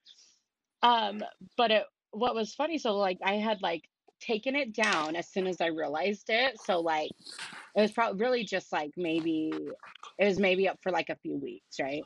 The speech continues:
I had taken it off of Amazon, and then I, like, re-uploaded the, the correct version, and I had someone saying, like, "Oh, like, what's the difference? Like, do I need to get this one?" I was like, "There's just, like, a few differences. Like, the overall story didn't change or anything. It was just, like, those small,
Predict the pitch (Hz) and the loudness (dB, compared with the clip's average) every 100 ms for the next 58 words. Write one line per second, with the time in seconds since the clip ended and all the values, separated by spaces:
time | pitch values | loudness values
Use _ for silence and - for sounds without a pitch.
0 | - _ _ _ _ _ _ - 196 - | -12 _ _ _ _ _ _ -2 -2 0
1 | 180 220 226 208 202 220 208 160 160 151 | 0 2 2 2 0 -4 -4 -4 -6 -8
2 | 143 143 143 - - - - - - - | -6 -4 -4 -4 -10 -12 -18 -20 -20 -20
3 | - 208 - 196 196 185 180 160 170 202 | -16 -10 2 4 4 2 0 -4 0 2
4 | 226 196 185 185 175 170 143 165 165 _ | 4 2 0 -2 0 0 -2 -4 -6 _
5 | 180 165 156 - _ - - 175 147 - | -2 -2 -2 -10 _ -6 2 2 2 -2
6 | 247 392 226 160 165 170 175 180 180 - | -2 0 2 0 0 -4 -2 -2 -2 -4
7 | 185 185 - 175 175 170 - 269 277 202 | -4 -2 -2 -2 0 0 2 4 2 -2
8 | _ - 208 190 180 - 196 208 - 220 | _ -4 0 0 0 -4 -2 -2 -2 -4
9 | 185 208 - 214 196 190 180 170 175 175 | 0 -2 0 0 0 -2 -4 -2 -2 0
10 | 175 175 165 208 220 208 214 233 254 330 | 0 -2 -2 -4 -2 -2 -2 -2 -4 -4
11 | 330 403 415 392 392 - 330 277 269 269 | -4 -6 -6 -6 -4 0 2 4 2 0
12 | 262 254 247 254 240 285 370 381 269 - | 0 0 0 2 2 2 2 2 0 0
13 | 180 156 185 214 226 226 214 254 233 226 | 0 2 0 0 -2 -4 -6 -8 -8 -4
14 | 240 233 233 254 226 185 175 - 190 170 | -2 -2 -2 -2 0 -2 -4 -2 0 0
15 | 156 - 156 151 | -6 -4 -2 0